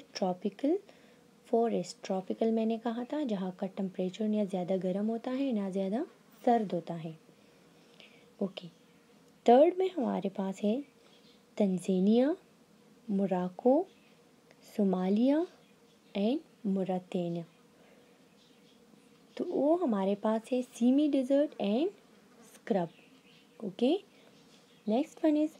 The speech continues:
ज़ाम्बिया, अंगोला, नाइजीरिया, कोट d'Ivoire and पाकिस्तान,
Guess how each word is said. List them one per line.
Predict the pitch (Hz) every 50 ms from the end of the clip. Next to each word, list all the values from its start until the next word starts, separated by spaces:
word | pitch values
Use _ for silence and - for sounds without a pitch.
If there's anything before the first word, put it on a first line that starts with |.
| - - - - - - - _ _ - - - - - -
ज़ाम्बिया, | 170 160 202 190 190 202 208 220 240 269 277 302 370 392 - - - - _ _ _ _ _ _ - - - _ _ - - _ - - -
अंगोला, | 208 190 190 185 185 190 190 190 196 202 220 302 381 - - - - _ _ _ _ - - - - - - - - - 208
नाइजीरिया, | 196 190 190 185 170 170 190 185 180 175 190 196 214 226 247 320 392 - - - - - - - - - - - - - - - - _ _ -
कोट | - 208 190 185 175
d'Ivoire | 165 196 202 196 190 196 208 240 330 403 - - - - - - - _ - - - - - _ - - _ _ - - -
and | 196 208 233 311 415 - - _ _ _ - -
पाकिस्तान, | - 240 269 277 - 262 - - - 202 185 185 180